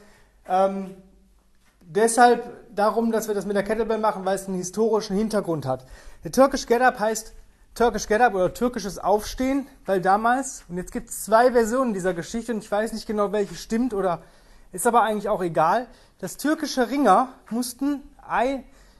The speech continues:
die Hälfte ihres Körpergewichtes, mit der Hälfte des Körpergewichts aufstehen.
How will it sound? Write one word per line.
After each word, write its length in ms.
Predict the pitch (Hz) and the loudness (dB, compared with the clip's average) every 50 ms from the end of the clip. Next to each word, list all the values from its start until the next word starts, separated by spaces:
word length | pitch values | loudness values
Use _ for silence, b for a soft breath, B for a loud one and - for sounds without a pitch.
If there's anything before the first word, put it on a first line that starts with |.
| b b 214 | b b 0
die 100 | 202 196 | 4 8
Hälfte 600 | 233 277 339 330 - - - 190 190 226 269 269 - - - - - | 8 8 8 8 4 -2 0 2 2 2 0 -2 -8 -20 -20 -16 -10
ihres 360 | 226 214 202 202 180 - - | -6 -4 -4 -4 -4 -6 0
Körpergewichtes, 1000 | - 269 294 285 254 220 190 175 160 151 165 190 196 - - - 226 - - - | 4 4 4 6 4 4 4 4 0 0 -2 -4 -4 -8 -16 -16 -14 -14 -10 -8
mit 160 | 220 220 202 | -8 -2 0
der 80 | 220 | 2
Hälfte 300 | 202 220 240 240 - 240 | 2 2 2 0 -2 -6
des 140 | 226 202 - | -8 -6 -2
Körpergewichts 340 | 226 226 220 226 208 202 - | -2 -2 -2 -2 -4 -4 -2
aufstehen. 560 | 123 240 226 226 - - - 151 139 127 123 | -2 -2 -2 -2 -4 -6 -4 -4 -4 -4 -8